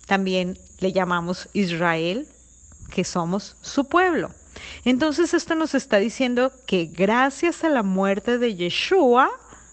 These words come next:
sale la mujer. ¿No les parece hermoso? Entonces, ¿quiénes son ellos?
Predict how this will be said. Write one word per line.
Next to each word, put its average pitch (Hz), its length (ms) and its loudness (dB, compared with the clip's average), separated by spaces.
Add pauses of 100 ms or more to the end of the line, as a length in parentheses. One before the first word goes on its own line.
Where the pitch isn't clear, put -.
(240)
sale 175 760 -4 (120)
la 180 440 -2
mujer. 160 480 -8 (460)
¿No 190 100 0
les 185 200 -4
parece 196 460 -4 (300)
hermoso? 214 580 -2
Entonces, 240 560 -4
¿quiénes 180 320 -2
son 254 160 -2
ellos? 508 460 -2